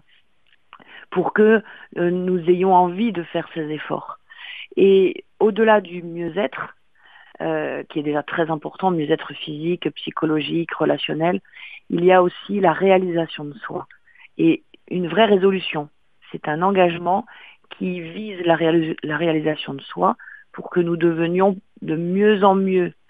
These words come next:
de plus en plus nous-mêmes, et que nous permettions aux autres aussi d'être de plus en plus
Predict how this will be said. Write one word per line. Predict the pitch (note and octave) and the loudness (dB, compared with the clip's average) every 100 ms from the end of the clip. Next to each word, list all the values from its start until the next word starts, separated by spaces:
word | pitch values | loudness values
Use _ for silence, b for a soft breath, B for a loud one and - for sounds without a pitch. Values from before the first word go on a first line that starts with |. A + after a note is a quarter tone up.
| B B B | B B B
de | E3+ | -12
plus | D3+ F#3+ F#3 | -6 0 0
en | |
plus | F3 - D#3+ | 0 -8 -8
nous-mêmes, | E3 D#3+ F#3+ A3+ - | -4 2 4 4 2
et | A#3+ | 0
que | A#3 | 0
nous | G3+ G3 | -2 -2
permettions | B3+ B3 B3 - - A#3+ | 0 2 0 -2 0 2
aux | G#3 F#3 | 2 0
autres | G#3+ - D#3+ | -2 -4 -10
aussi | - - - _ _ _ _ E3+ | -12 -16 -20 _ _ _ _ -2
d'être | G3 F#3+ - E3 | 2 2 0 -10
de | E3 | -12
plus | - E3+ E3 | -12 -8 -8
en | |
plus | D#3 - | -8 -12